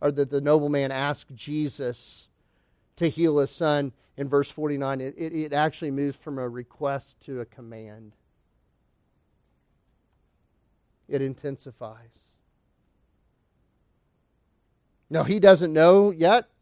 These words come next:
apparently, that if Jesus is the Messiah or not, but he believes him. He hasn't been to seminary and had four semesters of systematic theology, one through four.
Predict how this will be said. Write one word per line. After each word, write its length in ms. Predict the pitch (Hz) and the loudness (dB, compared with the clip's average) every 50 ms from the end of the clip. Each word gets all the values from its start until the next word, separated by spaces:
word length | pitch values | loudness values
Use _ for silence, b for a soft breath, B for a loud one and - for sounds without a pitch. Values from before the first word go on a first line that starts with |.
| _ _ | _ _
apparently, 540 | - 131 - 156 175 185 190 185 202 220 220 | -16 -12 -8 -6 -6 -4 -2 -2 -2 0 0
that 100 | 196 165 | 0 0
if 200 | 139 - _ 139 | -2 -4 _ -12
Jesus 420 | 127 147 180 185 175 185 247 170 | -8 -6 -6 -6 -6 -8 -10 -10
is 160 | 170 170 156 | -10 -10 -10
the 40 | 165 | -8
Messiah 520 | 165 160 147 - - 175 175 180 190 190 185 | -8 -8 -8 -4 -2 0 0 2 2 2 0
or 80 | 175 | 0
not, 300 | 170 170 156 139 127 - - | 0 0 -2 -2 -4 -8 -6
but 120 | 165 160 160 | -4 -4 -4
he 80 | 165 | -2
believes 440 | 160 147 147 143 139 135 120 110 110 | -2 -2 -2 -2 -4 -4 -8 -12 -18
him. 200 | 120 113 101 110 _ _ _ _ _ _ _ _ _ _ _ _ _ _ _ _ _ _ _ _ _ _ _ _ _ _ _ _ _ _ _ _ _ _ _ _ _ _ _ _ _ _ _ _ _ _ _ | -20 -20 -20 -20 _ _ _ _ _ _ _ _ _ _ _ _ _ _ _ _ _ _ _ _ _ _ _ _ _ _ _ _ _ _ _ _ _ _ _ _ _ _ _ _ _ _ _ _ _ _ _
He 140 | - 165 208 | -2 2 6
hasn't 400 | 214 196 208 202 170 202 160 165 | 8 8 8 6 6 2 -4 2
been 180 | 156 185 196 208 | 4 4 4 6
to 100 | 180 175 | 4 0
seminary 720 | - - - 214 214 202 196 190 196 196 202 208 208 196 175 | -2 0 2 4 4 4 4 4 6 6 6 6 4 4 2
and 100 | 147 131 | 0 -2
had 400 | 143 180 185 190 185 170 147 - _ _ _ _ _ | -2 0 2 2 2 2 0 -4 _ _ _ _ _
four 300 | _ - 190 202 208 202 | _ 0 4 4 4 4
semesters 800 | 202 - - 175 170 175 185 196 - - - 202 202 185 139 | 4 0 -4 -2 0 0 0 0 -2 -4 -4 -2 -2 0 2
of 240 | 156 165 156 151 - _ | 4 4 4 4 2 _
systematic 760 | _ - - 214 185 - - 185 175 175 180 190 185 165 135 | _ -6 -4 -4 -4 -4 -4 -2 0 0 2 2 0 -2 -4
theology, 760 | _ - 180 170 160 165 170 180 190 196 180 156 165 185 185 | _ -2 0 2 4 4 4 4 2 0 -2 -4 -6 -8 -8
one 260 | 190 175 170 180 185 175 | -4 -2 -2 -2 -2 -2
through 200 | - 180 165 160 | -4 -6 -6 -6
four. 520 | - - 175 175 175 180 190 190 190 190 | -6 -6 -4 -2 -2 0 -2 -2 -4 -8